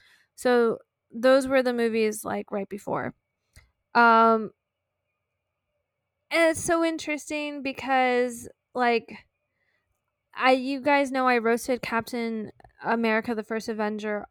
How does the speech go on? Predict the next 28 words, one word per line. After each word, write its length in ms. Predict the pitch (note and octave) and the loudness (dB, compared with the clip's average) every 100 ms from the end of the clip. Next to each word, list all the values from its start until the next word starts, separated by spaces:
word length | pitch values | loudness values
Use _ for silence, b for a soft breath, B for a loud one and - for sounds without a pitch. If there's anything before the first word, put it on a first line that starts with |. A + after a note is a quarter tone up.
| - | -6
a 100 | A3 | -4
lot. 580 | G#3+ G#3+ G#3 F3+ E3+ _ _ b b b | -4 -4 0 0 0 _ _ b b b
But 160 | C4 B3+ C3 - _ _ _ _ _ _ _ _ _ - | 4 4 0 -18 _ _ _ _ _ _ _ _ _ -12
that 500 | A#3+ G#3+ C#4+ F#4 F#4+ _ - | -4 4 6 6 4 _ -12
post-credit 760 | - C4+ C4 - - C4 A#3 - | -4 -2 -2 -6 -4 -2 -2 -6
scene, 520 | - B3 A#3+ A#3 A3 _ _ _ _ b b b | -10 -6 -6 -6 -10 _ _ _ _ b b b
yeah, 100 | D#4+ | 2
it's 100 | D#4+ | 2
just 140 | G#4 | -6
interesting. 380 | G4 F4 D#4 B3+ | -6 -6 -6 -4
All 120 | B3+ | -2
the 80 | D#4 | -2
post-credit 520 | - E4 - E4 D4 | -2 -4 -2 -4 -4
scenes 280 | - C#4 C4 | -6 -12 -8
that 60 | - | -10
have 100 | - | -6
happened 720 | A#3+ A#3 B3+ B3 B3+ A#2 G#3+ | -2 -2 -2 -6 -8 -12 -8
before 400 | A#3+ - A#3 A3+ | -10 -6 -4 -2
the 140 | A3 | 0
Avengers 420 | G#3 G#3 G3+ G3+ | -2 -4 -6 -10
take 240 | - G#3+ - | -8 -10 -6
place 460 | A3+ G#3+ C4 - - B B B | -2 0 -2 -6 -20 B B B
all 240 | C4 C#4 | 6 6
have, 320 | E4 C#4+ C4 B3+ | 4 0 0 -2
like, 300 | A#3 A3 - | -4 -4 -4
little 360 | A#3 A#3+ B3 | -4 -2 -2
subtle 300 | A#3+ A#3+ A3 | -4 -4 -6
hints 600 | G#3+ G#3 G3+ - - - | -6 -8 -8 -10 -16 -16